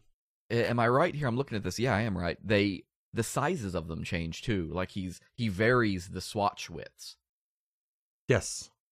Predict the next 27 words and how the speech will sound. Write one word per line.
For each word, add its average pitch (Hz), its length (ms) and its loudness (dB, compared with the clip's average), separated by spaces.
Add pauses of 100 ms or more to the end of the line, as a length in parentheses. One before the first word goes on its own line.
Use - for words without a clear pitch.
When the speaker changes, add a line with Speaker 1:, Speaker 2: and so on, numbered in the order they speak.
(480)
Speaker 1:
Just 131 260 -2
kind 107 200 -2
of 95 260 -6
with, 95 480 -6 (100)
you 107 120 -2
know, 95 260 0
with 110 180 0
a 110 80 4
certain 107 380 0
amount 95 240 -2
of 85 100 -6
random, 87 680 -4
uh, 80 380 -4
randomness 87 680 -2
to 80 180 -4
it. - 80 -6
There, 87 260 -2
it 80 120 -2
looks 98 160 -4
like 87 100 -4
there 87 140 0
are 85 100 0
upper - 220 2
and 85 160 -6
lower 80 240 -4
bounds, 80 540 -4
but 78 240 -4